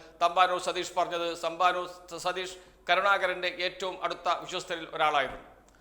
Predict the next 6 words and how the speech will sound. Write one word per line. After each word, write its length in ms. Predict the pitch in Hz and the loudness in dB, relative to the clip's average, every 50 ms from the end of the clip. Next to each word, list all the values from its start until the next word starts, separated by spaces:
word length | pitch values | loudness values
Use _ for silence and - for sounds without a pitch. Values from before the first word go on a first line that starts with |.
| _ - - | _ 0 2
അതിനുശേഷം 480 | 196 240 247 240 247 240 233 262 254 | 2 4 4 4 4 4 4 2 2
ഇതാ 400 | 247 226 180 135 - - - - - - | 6 6 6 6 6 0 -8 -12 -6 0
പോകുന്നു 640 | 214 226 226 233 226 220 220 202 180 - - - - - - | 2 4 4 4 4 2 2 0 -2 -4 -6 -14 -8 0 2
മഹേശ്വരൻ 460 | 202 220 233 226 226 220 214 220 208 | 4 6 4 4 4 4 2 2 4
നായർ. 280 | 202 202 190 170 131 123 - - - - - - - | 4 4 6 6 4 0 -2 -8 -16 -20 -16 -10 -4
അദ്ദേഹവും 540 | 175 196 220 226 208 226 226 220 220 - | 2 4 4 6 6 4 2 0 0 -4